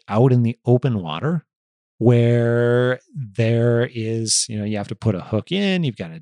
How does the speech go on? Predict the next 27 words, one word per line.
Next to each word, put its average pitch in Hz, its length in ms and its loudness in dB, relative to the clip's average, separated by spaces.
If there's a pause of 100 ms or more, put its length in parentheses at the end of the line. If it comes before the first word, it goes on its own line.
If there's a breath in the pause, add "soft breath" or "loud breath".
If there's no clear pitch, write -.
do 143 220 0
all 110 280 -2
of 107 100 -2
these 104 260 -4
different, 95 460 -4 (480 loud breath)
um, 101 580 -6
you 147 160 -2
know, - 220 -10 (120)
you've 139 240 -2
gotta 127 100 4
do 117 140 4
all 113 100 2
these 110 140 -2
different 110 280 -10
things 160 300 -2
to 107 380 -2
get 104 140 -8
the 82 160 -12 (100)
right 170 380 -2
bait 143 360 -2
for - 140 -8
the - 120 -10 (180)
right 180 340 -2
fish 143 560 2 (520)
and 151 100 -2
everything 139 300 -4
else? 175 280 -6